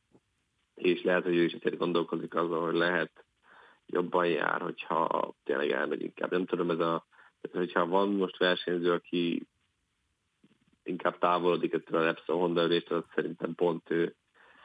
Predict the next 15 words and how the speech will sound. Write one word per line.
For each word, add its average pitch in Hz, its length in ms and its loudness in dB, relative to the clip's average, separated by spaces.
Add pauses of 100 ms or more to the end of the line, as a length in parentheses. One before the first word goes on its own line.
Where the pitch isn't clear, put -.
(180)
de 170 180 0
lehet, 85 280 2
hogy 87 80 0
ezek 87 220 -2
a 85 40 0
hétvégék - 480 0
ráébresztik 82 640 0
arra, 85 200 0
hogy 82 220 -4 (1160)
jobban 76 380 0
járna, 67 360 -2
ha 85 140 -6
elmenne 76 420 -2
inkább 73 360 -4
nagy 76 180 -4